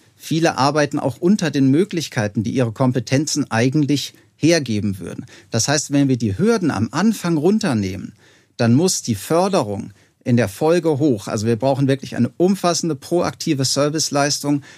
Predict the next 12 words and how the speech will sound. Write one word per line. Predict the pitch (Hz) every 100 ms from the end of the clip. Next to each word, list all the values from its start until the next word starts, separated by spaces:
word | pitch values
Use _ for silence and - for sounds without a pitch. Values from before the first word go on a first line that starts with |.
| _
wo | 135
man | 135
sich | 123 117
die | 113
Kompetenzen | 123 107 98 143 170 - -
anschaut, | 139 143 - 139 139 - - - -
wo |
man | 120 104 95
Berufsbegleitenden | 107 147 180 - 117 107 113 160 151 120
ganz | 110 151 175
gezielt | 139 131 - 180 196
qualifiziert | - 147 147 131 - - 175 175 180